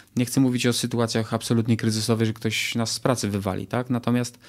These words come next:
myślę raczej o takiej sytuacji, że to nie zawsze musi być banan na twarzy,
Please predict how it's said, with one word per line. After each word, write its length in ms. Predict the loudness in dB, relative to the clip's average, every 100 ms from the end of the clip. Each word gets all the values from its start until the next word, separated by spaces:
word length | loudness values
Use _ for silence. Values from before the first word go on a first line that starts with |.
| -20 -20 -20 _
myślę 340 | -2 2 2
raczej 220 | 2 2 2
o 40 |
takiej 220 | 2 0
sytuacji, 500 | -2 -2 -2 -2 -2
że 220 | 0 0 -2 -8 -20 -20 -20 -8 4
to 80 |
nie 120 | 6 8
zawsze 320 | 6 4 2
musi 220 | 2 2
być 140 | 0
banan 340 | 6 6 6 4
na 80 | 2
twarzy, 440 | 0 -2 -2 -8